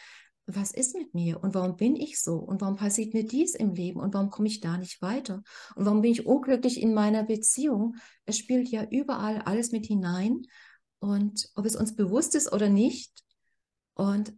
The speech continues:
das sind auch, denke ich, die größten Aufgaben, die wir im Leben einfach mitbekommen, diese anzugehen.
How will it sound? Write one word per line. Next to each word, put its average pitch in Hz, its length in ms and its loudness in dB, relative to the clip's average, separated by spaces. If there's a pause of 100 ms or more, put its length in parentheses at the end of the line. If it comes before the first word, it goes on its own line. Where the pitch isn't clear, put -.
(100)
das 254 200 -4
sind 247 120 0
auch, 214 300 -4
denke 208 200 0
ich, 202 100 -8
die 214 140 -8
größten 233 540 0
Aufgaben, 208 600 0
die 208 120 0
wir 214 160 4
im 277 140 8
Leben 247 340 6
einfach 214 300 -2
mitbekommen, 226 880 0 (380)
diese 226 340 -2
anzugehen. 175 920 -4